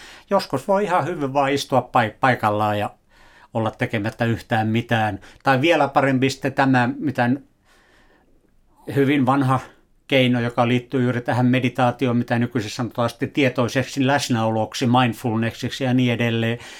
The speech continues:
e, joka on juuri se, että on tietoinen tästä hetkestä, kaikesta mitä tapahtuu, ö, juuri sillä niin kuin pikkulapsi on ja myöskin, että katsoo kaikkea sitten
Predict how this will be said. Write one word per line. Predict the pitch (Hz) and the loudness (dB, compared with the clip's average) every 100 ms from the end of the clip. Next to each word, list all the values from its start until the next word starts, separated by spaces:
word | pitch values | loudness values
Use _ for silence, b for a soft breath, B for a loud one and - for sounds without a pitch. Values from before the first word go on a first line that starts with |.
| B B B - | B B B -8
e, | - 185 | -2 -2
joka | 175 147 151 135 - - - _ _ - | 0 0 0 0 -4 -20 -20 _ _ -6
on | 180 | -4
juuri | 196 202 180 | -2 -2 -4
se, | - 196 170 | -4 0 0
että | 160 - - | -2 -6 -2
on | 175 160 - - _ _ _ 233 | 0 -2 -4 -10 _ _ _ 0
tietoinen | 214 127 120 117 123 120 - | 0 2 0 2 0 -2 -4
tästä | 156 - 151 | -6 -4 -6
hetkestä, | 160 160 - 127 131 | -6 -6 -8 -10 -4
kaikesta | 180 180 147 - | -2 -2 -4 -2
mitä | 143 139 151 | -4 -4 -2
tapahtuu, | 156 - 127 - - 123 120 B B B B | -2 0 -2 -2 -4 -2 -2 B B B B
ö, | 139 131 - _ | -4 -4 -8 _
juuri | - 196 131 | -8 -4 -2
sillä | 117 214 196 | -2 -2 -2
niin | 196 | -2
kuin | 196 - | -4 -2
pikkulapsi | 247 - 135 127 127 - | -4 -2 0 0 -2 -4
on | 165 143 | 0 2
ja | 131 131 135 | 0 -2 -4
myöskin, | - 180 165 - 165 | -6 -4 -4 -4 -6
että | 165 - 190 _ _ | -6 -10 -14 _ _
katsoo | - - - 139 135 | -6 -4 -2 -2 -2
kaikkea | 160 127 - 120 113 | -4 -6 -4 -2 -2
sitten | - - - | -4 -6 -8